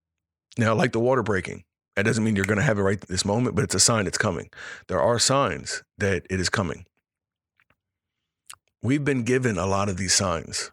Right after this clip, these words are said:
We've been told what to look for so that we're not distraught, so that we, we have hope, so that we're, we, we, we stand on solid ground, even if it is kinda scary. Even if it's like, man, like, personally, my wife and I were looking forward to being grandparents,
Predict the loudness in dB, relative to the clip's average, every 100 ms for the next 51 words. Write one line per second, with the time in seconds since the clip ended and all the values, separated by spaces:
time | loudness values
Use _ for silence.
0 | -2 0 0 -2 -2 0 0 0 -2 -2
1 | -2 -2 -2 -4 -4 -4 -6 _ _ _
2 | -20 -20 _ _ _ _ 0 2 2 2
3 | 2 2 2 2 2 0 -2 -2 -2 -2
4 | -4 -2 -2 0 -2 -2 -2 -2 0 0
5 | 0 -2 -2 -2 -2 -2 -2 -2 -2 -6
6 | -4 -2 -2 -2 -4 -6 -12 _ _ -2
7 | -2 2 0 0 0 2 2 2 0 0
8 | 0 0 0 0 0 -2 0 0 2 2
9 | 0 -4 -6 _ -6 0 0 2 0 2
10 | 0 0 -6 -16 _ -20 -8 0 2 2
11 | 0 0 0 0 0 0 0 -2 -4 -12
12 | -18 -16 -18 -2 0 0 -4 0 2 4
13 | 0 0 0 2 2 0 -2 0 0 0
14 | 0 -2 0 0 0 -2 0 0 0 -2
15 | -4 -4 -8